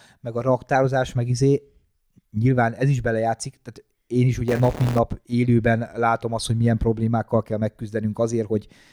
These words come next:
legyártsunk egy biciklit, de alapvetően ez azért van, mert el van adva az összes bicikli. Tehát pont valamelyik fórumon olvastam, hogy srácok, így a Specialized, az gyárt még egyáltalán biciklit? Mert akartam venni valamit, fölmentem az oldalra, és minden sold out. Tehát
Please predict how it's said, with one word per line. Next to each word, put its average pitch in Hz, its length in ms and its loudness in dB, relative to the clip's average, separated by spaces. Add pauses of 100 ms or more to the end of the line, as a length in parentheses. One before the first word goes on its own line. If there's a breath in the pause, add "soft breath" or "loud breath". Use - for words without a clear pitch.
(160 soft breath)
legyártsunk 117 560 -2
egy 107 120 -4
biciklit, 113 520 -2 (560)
de 101 100 -18
alapvetően 131 760 2 (160)
ez - 120 -10
azért 123 300 2
van, 117 340 -4
mert 107 240 -8
el 127 220 2
van 117 140 2
adva 113 300 2
az 104 100 0
összes 107 420 -4
bicikli. 98 440 -8 (460)
Tehát - 160 -14
pont 151 220 4
valamelyik 131 340 4
fórumon 127 480 0
olvastam, 120 480 0
hogy 131 200 2 (400)
srácok, 151 420 -2
így 123 140 -2
a 131 140 0
Specialized, 160 580 0
az - 280 -4
gyárt 120 320 -4
még 170 160 2
egyáltalán 175 400 0
biciklit? 156 400 0
Mert 135 220 0
akartam 127 440 0
venni 131 160 -4
valamit, 139 240 0
fölmentem 143 400 2
az 117 100 -4
oldalra, 143 280 4
és 139 100 0
minden 135 300 4
sold 117 340 2
out. 107 280 -2
Tehát - 160 -18